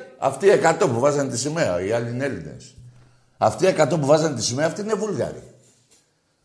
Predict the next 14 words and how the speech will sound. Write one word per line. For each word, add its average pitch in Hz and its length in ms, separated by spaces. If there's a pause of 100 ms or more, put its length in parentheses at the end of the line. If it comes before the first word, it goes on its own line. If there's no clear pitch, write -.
(2500)
<laughs> 151 240 (540)
Βρε 240 160
μαλάκες, 233 420
πέρυσι 226 280
δεν 117 160
ήρθατε 127 260
με 131 80
κάτι 139 240
πούλμα 156 340
να 151 100
πάτε 160 160
σε 151 100
κάποιο 160 240
γήπεδο; 123 540